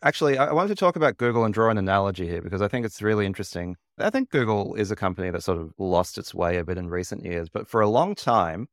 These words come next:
it was actually strategically quite masterful in ways that maybe weren't that obvious, right? So search and ads were its primary, and still remain, its primary revenue source. And I remember, you know, I was working there when first they released Chrome, and then they bought and released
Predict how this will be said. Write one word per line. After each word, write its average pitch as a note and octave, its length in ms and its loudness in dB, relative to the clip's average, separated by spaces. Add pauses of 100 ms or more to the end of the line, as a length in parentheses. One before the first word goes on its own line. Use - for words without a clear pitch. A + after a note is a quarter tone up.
it A#2+ 100 -4
was A2+ 180 -2
actually D#3 760 -4
strategically A#2 1120 -4
quite A#2+ 260 2
masterful G#2 560 0
in F2+ 80 -4
ways G2+ 220 2
that G#2+ 100 -4
maybe C3 280 -2
weren't B2+ 220 -4
that G2+ 140 4
obvious, F#2 440 -2
right? F#2 180 0
So G#2+ 140 0
search - 480 0
and B2 100 -4
ads F#2 380 0
were F#2 380 0
its - 360 -8 (140)
primary, G#2+ 840 0 (100)
and A2+ 140 -2
still A#2+ 240 0
remain, G2+ 380 0
its - 100 -12
primary G#2 360 0
revenue G2+ 340 0
source. - 420 -10 (140)
And G2+ 340 2 (160)
I B2 60 0
remember, C#3 520 2
you B2+ 80 -4
know, A2+ 80 2
I G#2 140 4
was A2+ 140 0
working G#2+ 320 2
there F#2+ 180 0
when F#2 160 -2
first A#2+ 480 0
they G2+ 160 2
released G2+ 380 -2
Chrome, G2+ 480 0
and F#2+ 100 -4
then G#2+ 120 0
they G2 100 0
bought G#2+ 460 -2 (120)
and G2 140 -4
released G2 500 -4